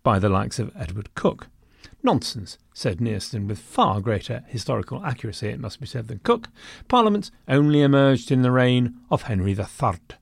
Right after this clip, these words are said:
Parliament's proper function, he wrote, was to offer the king advice and assistance solely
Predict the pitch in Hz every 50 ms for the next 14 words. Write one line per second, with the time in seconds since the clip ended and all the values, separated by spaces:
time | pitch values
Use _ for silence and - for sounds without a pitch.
0 | _ _ _ _ _ _ _ _ _ - - 190 208 214 208 196 196 175 - -
1 | - - - 180 143 151 127 - - 110 110 110 - - 110 98 87 - 123 110
2 | 104 104 104 110 117 - _ _ - 117 - - - 147 - - 220 220 - -
3 | - 147 143 135 - _ - 135 127 - - 127 123 120 120 123 123 120 - -
4 | - 101 101 - - - - - 120 98 90 87 - - - - 214 196 127 110
5 | 123 139 - - - 127 - - - - 120 113 123 120 - - _ _ _ _
6 | _ - - - - - - 208 214 226 240 247 240 240 240